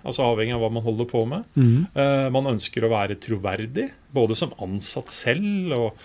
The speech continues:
Speaker 1: og at bedriften man jobber i, eller virksomheten man jobber i, er troverdig. Eh, at man forstår at kanskje noe av dette kan ha konsekvenser for andre også. Hvis
Speaker 2: Og
Speaker 1: man
Speaker 2: da tenker du andre?
Speaker 1: Nei, rett og slett at, eh, hvis,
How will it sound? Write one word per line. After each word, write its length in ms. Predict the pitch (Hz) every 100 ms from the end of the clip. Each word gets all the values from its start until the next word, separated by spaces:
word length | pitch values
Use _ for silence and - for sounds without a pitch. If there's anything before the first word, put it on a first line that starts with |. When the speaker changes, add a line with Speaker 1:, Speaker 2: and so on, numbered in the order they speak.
| - -
Speaker 1:
og 200 | 120 117
at 80 | 117
bedriften 720 | 101 101 - - 135 131 127 123
man 160 | 123
jobber 320 | 127 123 131
i, 60 | 147
eller 240 | 135 120 117
virksomheten 480 | 113 - 110 110
man 80 | 120
jobber 240 | 120 110 139
i, 60 |
er 160 | 131 123
troverdig. 460 | 139 123 120 185 302 - - - - -
Eh, 80 | 147
at 160 | - -
man 80 | 165
forstår 400 | 180 135 127 135
at 180 | - -
kanskje 240 | 135 -
noe 160 | 117 117
av 60 | 113
dette 140 | 113
kan 160 | - 107
ha 80 | 113
konsekvenser 560 | 117 113 110 101 98
for 160 | 110 113
andre 320 | 98 90 127
også. 220 | 117 240 - _ _ _ - _
Hvis 160 | -
Speaker 2:
Og 140 | - 135
Speaker 1:
man 100 | 139
Speaker 2:
da 60 |
tenker 260 | 131 123 117
du 60 | 127
andre? 460 | 156 120 104 110 117
Speaker 1:
Nei, 80 |
rett 160 | 240 131
og 80 | 117
slett 200 | 117 -
at, 220 | 113 - 117
eh, 220 | 113 113 - - -
hvis, 220 | 127 135